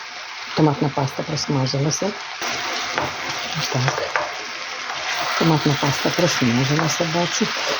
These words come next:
А тепер все гарненько отак перемішаю. І зараз, коли перемішаю, попробую на кислоту.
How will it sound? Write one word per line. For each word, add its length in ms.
А 80
тепер 320
все 240
гарненько 680
отак 280
перемішаю. 760
І 120
зараз, 540
коли 180
перемішаю, 800
попробую 800
на 240
кислоту. 640